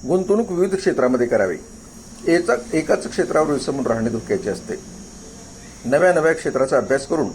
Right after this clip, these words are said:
धोक्याचा अंदाज घेतल्यावर पोर्टफोलिओमध्ये वैविध्य आणले पाहिजेत. अनेकदा काही मंडळी एखाद्या विशिष्ट, अ, भागामध्ये जास्त पैसे मिळायला लागले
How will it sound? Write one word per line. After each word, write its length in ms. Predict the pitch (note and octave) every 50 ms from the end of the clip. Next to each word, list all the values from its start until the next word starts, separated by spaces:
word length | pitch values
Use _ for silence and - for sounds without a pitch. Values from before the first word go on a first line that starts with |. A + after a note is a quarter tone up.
| - - - - - - - C3+
धोक्याचा 480 | C#3+ C#3+ C#3+ E3+ D#3+ D#3+ - E3 D#3 D#3 -
अंदाज 360 | D3 C3 C3+ C3+ F#3 F#3+ F3
घेतल्यावर 440 | C3 D3 C#3 - A#2+ G#2 F#2+ F#2+ F#2+ - - - - - - - -
पोर्टफोलिओमध्ये 840 | F#3 G3+ G#3 G3 - - D#3+ C#3+ C3+ C3 B2+ B2 A#2+ A2+ A2+ C#3+
वैविध्य 420 | C#3+ B2 G#2+ G2+ G2+ G2+ G#2+ A#2+ A#2+ - -
आणले 200 | A#2+ A2 G2 A2
पाहिजेत. 340 | G#2+ E3 D#3 C3 F#2 F2+ F2+ - - - - - - - - - - - - - - - - - - - - - - - - -
अनेकदा 320 | D3+ D#3 G3+ G#3 F#3+ G3+
काही 200 | G3 G3 F#3+ G3
मंडळी 320 | F#3+ F3 D#3+ D#3+ E3 E3+ E3
एखाद्या 260 | D#3+ E3+ D#3 D#3+ D#3+
विशिष्ट, 400 | D3 C#3+ - E3+ D3+ - - F3
अ, 840 | D#3+ D3+ - - - - - - - - - - - B2 A#2+ A#2+ A#2
भागामध्ये 500 | A2+ G#2+ B2 B2 C3+ C#3 C#3 C3+ B2+ B2+
जास्त 300 | A2+ B2+ B2+ B2+ - -
पैसे 280 | - E3 D3 C3 D3 C#3
मिळायला 260 | B2+ B2 A#2 A2+ A2+
लागले 260 | B2 A#2 G2+ F2+ F2+